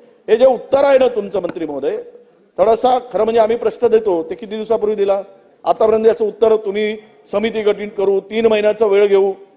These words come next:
याची काही गरज नव्हती. तुम्ही हा तांदूळ आला कुठून, त्याचा, त्याचं कधी त्या अटक केलेल्यांचा कधी, अ, पीसीआर झाला काय, त्याला पीसीआर घेतलं काय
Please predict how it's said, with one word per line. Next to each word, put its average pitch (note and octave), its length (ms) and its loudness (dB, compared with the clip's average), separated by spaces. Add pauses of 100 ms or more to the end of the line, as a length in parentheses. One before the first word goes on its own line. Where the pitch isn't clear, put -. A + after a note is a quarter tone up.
याची C#4+ 160 -8
काही D4+ 160 2
गरज C4+ 360 2
नव्हती. G#3 340 -2 (760)
तुम्ही C4+ 340 0 (600)
हा A3 260 0
तांदूळ B3+ 260 2
आला B3+ 240 4
कुठून, B3 440 2 (600)
त्याचा, A#3+ 420 4
त्याचं A#3+ 320 -2
कधी A3 460 -2 (360)
त्या G#3+ 360 2
अटक A3+ 320 0
केलेल्यांचा A3+ 460 4
कधी, A3 360 -2 (340)
अ, F3 160 6
पीसीआर F#3+ 400 2
झाला G3+ 240 0
काय, F#3+ 260 2 (1040)
त्याला F#3 180 2
पीसीआर G#3+ 380 0
घेतलं F#3 340 -2
काय F#3+ 320 2